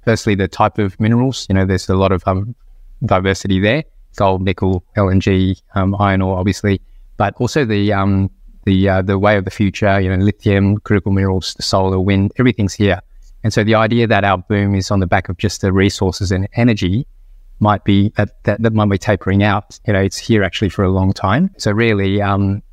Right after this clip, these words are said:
the other industries, I had a look at this, um, I've got the chart up actually, and the biggest employer at the moment in, in, in Perth is healthcare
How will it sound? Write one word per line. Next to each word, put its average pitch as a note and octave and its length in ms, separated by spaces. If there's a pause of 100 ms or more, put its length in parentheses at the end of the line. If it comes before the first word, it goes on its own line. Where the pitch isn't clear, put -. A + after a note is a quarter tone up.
the G#2+ 160
other A#2+ 160
industries, G2+ 680
I G#2+ 100
had A2 180
a G2+ 40
look F#2+ 160
at G2+ 80
this, - 360
um, G2 280
I've F#2+ 120
got G#2+ 120
the G#2 60
chart G2 320
up G2 200
actually, A2 500
and G2+ 180 (140)
the G2+ 260 (220)
biggest A#2+ 240
employer A#2 720
at - 80
the A2+ 100
moment G#2+ 300
in, G#2 180
in, G2+ 280 (160)
in G2 120
Perth G#2 420 (100)
is - 200
healthcare C#3+ 540